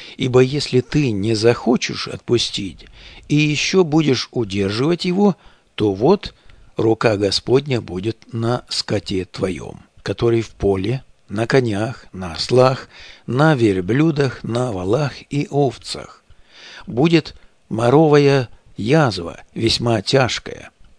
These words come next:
«И разделит Господь между скотом израильским и скотом египетским, и из всего скота сынов Израилевых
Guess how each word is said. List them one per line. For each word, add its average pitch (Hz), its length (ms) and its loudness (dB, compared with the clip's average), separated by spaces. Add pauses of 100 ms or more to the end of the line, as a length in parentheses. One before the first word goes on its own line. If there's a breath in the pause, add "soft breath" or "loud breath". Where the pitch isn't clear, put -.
(500)
«И 139 280 4
разделит 120 600 2
Господь 107 420 -2
между 98 400 -4
скотом 110 560 -2
израильским 104 600 -4
и 101 60 -10
скотом 127 420 0
египетским, - 800 -6 (640 loud breath)
и 135 320 0 (120)
из 107 160 -2
всего 175 400 -2
скота 113 580 0
сынов 104 380 -4
Израилевых 110 600 0